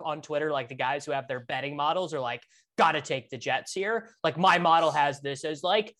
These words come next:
three, like, two and a half points. Like, you gotta bet it. And they just get embarrassed and they lose by a million points. And they're just running the ball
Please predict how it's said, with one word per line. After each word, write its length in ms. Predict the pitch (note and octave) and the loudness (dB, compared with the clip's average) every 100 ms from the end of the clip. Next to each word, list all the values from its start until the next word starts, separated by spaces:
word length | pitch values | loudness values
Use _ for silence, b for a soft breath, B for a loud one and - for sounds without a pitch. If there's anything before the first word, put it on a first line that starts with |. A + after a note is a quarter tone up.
| _ _ - | _ _ -4
three, 300 | F3 F3+ F3 | 0 2 0
like, 360 | D#3+ C#3 - - _ - | 0 -2 -4 -20 _ -10
two 260 | - A#3+ A3 | -2 2 2
and 80 | |
a 40 | F#3 | 2
half 340 | E3 D#3 - | 0 -2 -4
points. 360 | - C#3 A#2 - | -8 -8 -8 -10
Like, 160 | C3+ D#3+ | -8 -6
you 80 | |
gotta 340 | C#3+ D3 C#3+ C3 | 2 4 4 4
bet 240 | C3 D#3 | 0 2
it. 220 | G#3+ - b b - | 2 0 b b 0
And 160 | G3+ F3+ | 2 4
they 140 | D#3+ | 2
just 260 | D3+ C#3+ - | 2 -2 0
get 140 | D3 | -2
embarrassed 600 | C#3 C3 C3+ C3 F#3 - | -2 -4 -4 -2 -4 -6
and 160 | D3+ C3+ | -6 -4
they 120 | B2+ | -6
lose 300 | B2 B2 C#3 | -6 -8 -2
by 180 | D#3 D3+ | 0 0
a 40 | |
million 300 | D#3+ D#3+ G3 | 0 0 -2
points. 320 | F#3+ G3 G3 E3 | 0 0 0 0
And 100 | C#3 | -2
they're 100 | C3 | -4
just 180 | B2+ | -6
running 360 | C3+ C#3+ C#3+ C#3 | 0 2 2 -2
the 80 | B2+ | 0
ball 480 | C#3 C#3+ F3 G#3 | 2 4 6 4